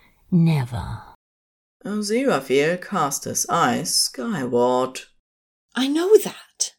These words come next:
Speaker 1: Crumple itself into scrap metal first.
Speaker 2: Crowley's eyes were bare, white and yellow from edge to edge. Aziraphale surged forward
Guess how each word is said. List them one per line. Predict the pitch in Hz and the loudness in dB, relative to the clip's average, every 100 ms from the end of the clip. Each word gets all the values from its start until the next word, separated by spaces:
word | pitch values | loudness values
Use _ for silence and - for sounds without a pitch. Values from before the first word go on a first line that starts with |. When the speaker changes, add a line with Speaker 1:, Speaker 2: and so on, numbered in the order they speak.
| _ _ _ _ _ _ _ | _ _ _ _ _ _ _
Speaker 1:
Crumple | - 165 127 - 160 | -2 0 0 0 -2
itself | 196 - - 220 277 262 - | -2 -2 -2 0 0 -4 -8
into | - - - | -6 -4 -4
scrap | - - 101 87 - | -2 -2 -2 -4 -6
metal | - 92 - - | -6 -4 -4 -8
first. | - - - 170 233 - - - - - _ _ _ _ _ _ _ | -8 -8 -4 -4 -6 -8 -12 -16 -18 -20 _ _ _ _ _ _ _
Speaker 2:
Crowley's | - 196 135 113 92 - | -4 0 0 0 -4 -4
eyes | 180 170 120 123 156 - | 0 2 2 -2 -4 -6
were | 208 208 | -4 -2
bare, | 214 214 165 135 247 190 - _ - | -2 0 0 0 -2 -6 -14 _ -10
white | 285 220 131 - - - - | -4 -2 -2 -6 -12 -16 -14
and | - 120 - | -12 -12 -8
yellow | - 175 123 113 127 151 | -2 0 0 0 0 -2
from | 180 - 202 220 220 | -6 -12 -10 -8 -6
edge | 123 - - - | -8 -10 -14 -14
to | - 127 | -12 -10
edge. | 202 175 - - - - _ _ _ _ _ _ - - - - - | -10 -12 -14 -18 -16 -18 _ _ _ _ _ _ -20 -20 -20 -20 -12
Aziraphale | 233 240 214 220 302 175 156 151 135 | -4 0 2 2 2 0 2 2 2
surged | - 151 123 - - | 0 -2 -2 -6 -12
forward | - 190 151 117 123 147 170 - | 0 4 6 4 2 2 -2 -8